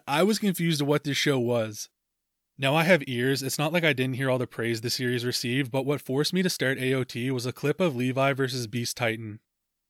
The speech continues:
It was showing up everywhere, and I only saw the part of Levi spiraling down its arm, shredding the skin. I had an inner dialogue that said, "You can go about this one of two ways. Press play and enjoy the fight,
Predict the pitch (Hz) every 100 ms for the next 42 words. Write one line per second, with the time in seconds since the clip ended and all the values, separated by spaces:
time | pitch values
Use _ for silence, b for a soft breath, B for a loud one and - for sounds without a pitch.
0 | _ - 147 156 160 139 131 131 127 120
1 | 113 120 123 135 143 - 143 170 175 139
2 | 135 127 127 127 110 117 123 120 - 123
3 | 120 131 131 127 117 120 120 117 113 123
4 | - 127 127 123 110 - 117 131 - _
5 | _ _ _ - 131 165 196 175 139 143
6 | 117 110 117 127 127 123 120 143 127 135
7 | 151 180 151 151 127 127 135 139 123 131
8 | 131 - 131 113 110 104 104 - _ _
9 | _ _ _ _ - 147 170 - 160 156
10 | 147 135 131 139 143 131 117 131